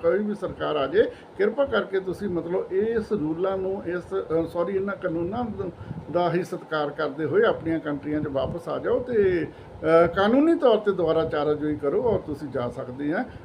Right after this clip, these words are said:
ਔਰ, ਅਹ, ਮੰਨ ਲਓ ਵੀ ਤੁਸੀਂ ਜਿਹੜਾ ਹੈਗਾ, ਇਹ ਕਹਿੰਦੇ ਕਿ ਐਕਸਪ੍ਰੈਸ ਐਂਟਰੀਆਂ ਆ ਕੇ ਲਾਵਾਂਗੇ, ਸਾਲ ਸਾਲ, ਦੋ ਦੋ ਸਾਲ ਦਾ ਤਜਰਬਾ ਕਰਨਾ ਪਊਗਾ, ਕੋਈ ਚੱਕਰ ਨਹੀਂ। ਉਸ ਦੌਰਾਨ ਵਿਜ਼ਟਰ ਵੀਜ਼ੇ 'ਤੇ ਜਾਓ।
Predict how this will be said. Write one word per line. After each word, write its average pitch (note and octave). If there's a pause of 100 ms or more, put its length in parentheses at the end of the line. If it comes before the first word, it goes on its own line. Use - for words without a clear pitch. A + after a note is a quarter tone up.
(100)
ਔਰ, D#3+
ਅਹ, F3
ਮੰਨ E3+
ਲਓ G#3
ਵੀ G3+
ਤੁਸੀਂ G3+
ਜਿਹੜਾ F#3
ਹੈਗਾ, E3
ਇਹ F3+
ਕਹਿੰਦੇ F#3
ਕਿ F#3+
ਐਕਸਪ੍ਰੈਸ F3+
ਐਂਟਰੀਆਂ E3
ਆ C#3+
ਕੇ F3
ਲਾਵਾਂਗੇ, E3
ਸਾਲ D3
ਸਾਲ, E3
ਦੋ D3+
ਦੋ D#3
ਸਾਲ D3+
ਦਾ D3+
ਤਜਰਬਾ D3+ (260)
ਕਰਨਾ E3
ਪਊਗਾ, E3
ਕੋਈ E3+
ਚੱਕਰ F#3
ਨਹੀਂ। G3+
ਉਸ F3
ਦੌਰਾਨ E3+ (220)
ਵਿਜ਼ਟਰ D3+
ਵੀਜ਼ੇ A3
'ਤੇ A3
ਜਾਓ। G#3